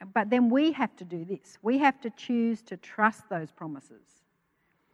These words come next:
Galatians six verse nine says, "Let us not become weary in doing good, Mum,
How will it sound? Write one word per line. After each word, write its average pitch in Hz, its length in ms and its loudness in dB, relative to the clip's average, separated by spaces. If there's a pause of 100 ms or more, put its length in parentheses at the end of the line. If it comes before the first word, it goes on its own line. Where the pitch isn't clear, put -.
(200)
Galatians 277 600 4
six - 280 -6
verse 240 300 2
nine 220 360 4
says, 185 420 0
"Let 220 160 2
us 220 140 0
not 269 280 6
become 240 380 2
weary 220 440 4
in 202 240 0
doing 208 380 4
good, 196 320 2 (160)
Mum, 165 380 -8